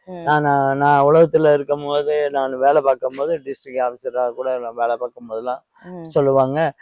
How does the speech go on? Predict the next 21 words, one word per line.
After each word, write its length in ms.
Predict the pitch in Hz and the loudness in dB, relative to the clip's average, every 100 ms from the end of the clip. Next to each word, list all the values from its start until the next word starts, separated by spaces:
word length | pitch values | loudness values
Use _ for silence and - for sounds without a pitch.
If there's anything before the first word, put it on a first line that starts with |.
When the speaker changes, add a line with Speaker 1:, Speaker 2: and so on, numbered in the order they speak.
| - _ 135 | -20 _ -4
Speaker 2:
அ, 60 | 139 127 120 123 127 | -2 -2 -4 -6 -6
நான் 380 | 127 139 135 131 | -2 0 2 2
என் 220 | 139 139 | 0 -2
சாட்சி 440 | 143 - 147 151 160 | -2 2 2 2 -4
சொல்லும்போது, 520 | 139 127 135 139 127 | -2 -2 -2 -4 -4
"சார், 300 | - 160 185 - _ _ - | -4 -4 -4 -8 _ _ -16
அப்படிலாம் 360 | 139 185 180 | -10 -8 -4
சொல்லாதீங்க. 480 | 156 170 180 180 160 | -4 -4 -6 -8 -6
இப்படி 260 | 120 - 143 | -8 -10 -16
சொன்னா 360 | - 160 131 | -14 -12 -8
உங்கள 300 | 170 135 156 | -8 -6 -6
மதிப்பு 360 | 143 120 160 175 | -6 -6 -6 -6
மரியாதை 320 | 165 202 185 170 | -6 -6 -6 0
குறைஞ்சிரும். 520 | 165 214 220 196 107 - | 0 2 -2 -4 -4 -8
Speaker 1:
ம். 60 | |
Speaker 2:
சொல்லாதீங்க. 520 | - 208 240 254 226 175 120 _ _ _ _ - _ | -10 -2 0 0 -4 -6 -8 _ _ _ _ -20 _
நான்லாம் 280 | 127 143 127 | -6 -4 -2
குடிச்சிட்டு 340 | 147 156 131 156 | -2 -2 -4 -4
வந்தேன் 440 | 151 151 147 131 | -2 -2 -2 -4
முன்னால" 240 | 135 139 139 | -2 0 0
அப்படின்னா, 440 | 135 127 147 175 | -2 -2 -4 -6